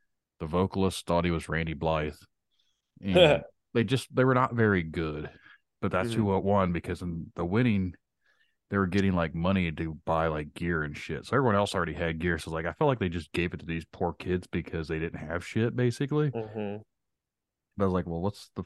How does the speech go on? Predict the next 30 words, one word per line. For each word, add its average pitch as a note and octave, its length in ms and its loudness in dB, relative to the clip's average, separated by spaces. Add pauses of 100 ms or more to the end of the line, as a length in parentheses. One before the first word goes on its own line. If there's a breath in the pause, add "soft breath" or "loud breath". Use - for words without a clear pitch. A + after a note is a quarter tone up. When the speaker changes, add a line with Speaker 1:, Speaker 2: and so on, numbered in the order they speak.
Speaker 1:
point A2+ 280 2
of E2+ 80 -2
it - 120 -6
called G2 240 0
the E2 40 -4
Battle F2+ 340 2
of D#2 80 -4
the F#2 60 0
Bands F#2+ 160 2
if E2+ 100 -6
you're F2 80 -4
just E2+ 180 -6
gonna, F2+ 160 -2
like, D#2+ 240 -4
donate E2+ 400 0
money F2 340 -2
to D#2 240 -6 (580)
charity E2+ 500 2
Speaker 2:
Yeah. A2+ 80 -4
Speaker 1:
at F2 60 -4
this - 240 -4
rate?" D#2+ 200 -6 (540)
Speaker 2:
Yeah, A2+ 520 2 (180)
it's B2+ 240 4
just, - 560 -2 (160)
it E3+ 160 8
was D3+ 260 6
just, A#2 320 0
you A2+ 140 -2
know, D2+ 300 -8